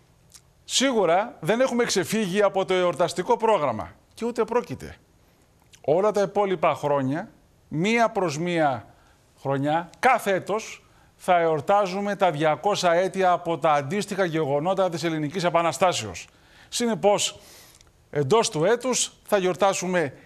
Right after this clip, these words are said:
και άλλα γεγονότα και άλλα δεδομένα. Θα γιορτάσουμε την Τριπολιτσά, θα δούμε ένα σωρό άλλους άθλους των υπερόχων εκείνων προσωπικότητων που κοσμούσαν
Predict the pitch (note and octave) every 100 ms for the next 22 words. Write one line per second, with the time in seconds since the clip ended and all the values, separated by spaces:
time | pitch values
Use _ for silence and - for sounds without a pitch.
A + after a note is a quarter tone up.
0 | _ - G#3 G3 F#3 F3+ D3+ A#2 A2+ G2+
1 | B2+ A3+ A#3+ A3 - F#3+ F3+ E3+ D3 C3
2 | B2 D3 B3 A#3+ G#3 F3 E3 D#3 E3+ C#3
3 | C3+ B2 D3 F3 G#3 G#3+ C4 G3 F3 F#3+
4 | G3+ F#3 - - - - G#3+ A3 G#3 F#3+
5 | - F3+ F3+ F3+ F3 F3 D#3+ C#3+ F#3 F3+
6 | D#3 C#3+ D#3 C#3+ A#2+ - _ _ - _
7 | _ - F#3 A3 G#3+ G#3+ G#3 F#3 E3+ D3
8 | F3 D#3+ C#3+ A2+ - F3 D3+ C#3+ C3+ B2
9 | G3+ G#3+ G3+ - _ _ _ _ _ _
10 | _ - - _ - D3+ F3+ C#3+ G3+ F#3+
11 | F#3+ D#3+